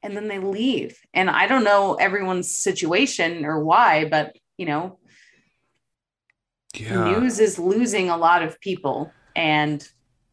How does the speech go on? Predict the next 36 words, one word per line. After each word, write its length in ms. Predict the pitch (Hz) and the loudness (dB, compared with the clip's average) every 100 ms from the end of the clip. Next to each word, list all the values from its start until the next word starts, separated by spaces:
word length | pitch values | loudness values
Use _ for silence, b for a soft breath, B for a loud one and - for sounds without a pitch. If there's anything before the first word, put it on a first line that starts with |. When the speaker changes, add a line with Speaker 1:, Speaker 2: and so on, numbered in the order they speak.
| _ _ | _ _
Speaker 1:
it's 280 | 185 170 - | -4 -4 -6
kind 240 | - 190 190 | -2 0 0
of 80 | 180 | -2
a 40 | |
trend 480 | 165 - 175 185 196 | -4 0 0 0 0
that 260 | 165 147 - _ _ _ _ _ _ _ _ _ _ _ _ _ _ _ | 0 0 -6 _ _ _ _ _ _ _ _ _ _ _ _ _ _ _
you 160 | 175 165 | -14 -12
can't 300 | 196 175 - | -4 -4 -4
ignore. 600 | 147 160 156 127 156 - b b b b b | -6 -4 -2 -4 -6 -12 b b b b b
Speaker 2:
It's 160 | 135 - | -2 0
so 240 | - 160 | 0 2
many 220 | 175 175 131 | 2 2 2
industries, 680 | 123 170 170 - - 98 - | 2 2 0 0 0 -2 0
you 80 | 107 | 2
know, 140 | 113 | 2
it's, 160 | 123 - | 2 0
there's 240 | 120 113 | 0 0
so, 800 | - - - - 139 156 151 113 - | -2 -4 -2 0 2 4 2 0 0
Speaker 1:
Yeah. 260 | 151 135 | 0 2
Speaker 2:
so 600 | - - - - 135 170 | 0 -2 0 2 4 4
many 300 | 151 131 104 | 4 4 4
industries. 720 | 120 113 107 - 87 76 - - | 2 2 0 -2 -2 -4 -4 -2
And 200 | 127 123 | 2 2
it's 340 | 120 - - B B B B B - | 2 -2 -4 B B B B B -2
like, 180 | 139 143 | -2 0
part 340 | - 151 175 | 0 2 4
of 60 | 196 | 4
me 120 | 196 | 4
wonders, 800 | 135 123 139 135 123 117 110 - - _ - - - | 4 4 4 4 4 2 0 -6 -10 _ -20 -14 -4
I've 220 | 135 135 | 0 2
asked 260 | 156 160 135 | 2 2 -2
a 40 | |
few 240 | - 135 123 | 0 0 0
people 360 | 127 127 120 | -2 2 2
this, 220 | 104 98 | 2 0
but 260 | - 117 | 0 0